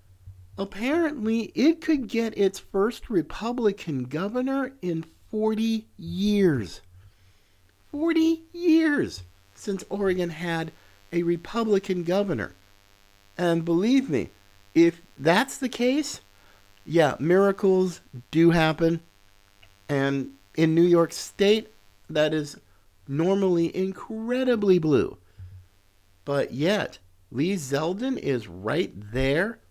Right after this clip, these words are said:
with Kathy Hochul, who's running for governor. She was, she's not running for re-election because she was appointed after, uh, Andrew Cuomo got the boot,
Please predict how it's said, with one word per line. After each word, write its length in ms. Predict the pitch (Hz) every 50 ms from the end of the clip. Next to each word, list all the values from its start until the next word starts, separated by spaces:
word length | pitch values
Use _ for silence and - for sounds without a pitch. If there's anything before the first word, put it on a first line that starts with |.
| _
with 260 | - 139 139 131 135 -
Kathy 420 | - 156 143 147 - - 135 120
Hochul, 440 | 110 131 123 127 - - 208 226 220
who's 280 | 190 131 120 113 - - -
running 400 | 104 113 127 135 139 151 160 170
for 140 | - - 143
governor. 420 | 135 135 127 139 175 196 220 226 220 - - - - - -
She 180 | - - 202
was, 320 | 208 220 240 240 - 220 -
she's 160 | 220 214 226
not 220 | 269 339 381 -
running 180 | 285 262 247 226
for 140 | - 226 226
re-election 760 | 220 220 214 208 202 208 220 240 233 - - 175 180 202
because 420 | 190 190 185 - - - 185 180 180
she 220 | - - - 196
was 220 | 208 208 208 190 196
appointed 560 | 185 - - 226 247 247 220 190 196 208 208
after, 480 | - 165 165 165 165 - 170 165 165 - - - - - - - _ _ - - -
uh, 260 | 151 151 147 147 - -
Andrew 380 | - 185 190 196 175 190 185 175
Cuomo 560 | - - - 208 233 247 214 156 147 165 170
got 320 | 175 175 180 202 196 - 147
the 60 | 135
boot, 540 | 120 117 123 170 240 254 165 87 - -